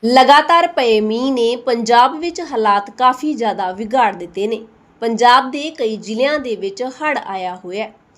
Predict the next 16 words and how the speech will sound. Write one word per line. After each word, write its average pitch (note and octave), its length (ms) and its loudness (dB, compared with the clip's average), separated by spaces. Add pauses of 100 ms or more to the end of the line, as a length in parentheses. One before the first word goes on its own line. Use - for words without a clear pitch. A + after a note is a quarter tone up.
(180)
ਇਸ G#3+ 220 -4
ਸੰਕਟ D4 500 -2
ਦੀ B3 140 -10
ਘੜੀ A#3 320 -6
ਦੇ G3 160 -6
ਵਿੱਚ G#3 200 -6
ਪੰਜਾਬ G#3 600 -4
ਦੀ G#3 180 -10
ਮਾਨ G3+ 320 -8
ਸਰਕਾਰ F#3+ 460 -8
ਵੱਲੋਂ G#3 520 -10
ਵੱਡੀ A#3+ 400 -2
ਪਹਿਲ A#3 340 -12
ਕੀਤੀ G3 400 -16
ਗਈ C4 260 -6
ਹੈ। A#3 80 -12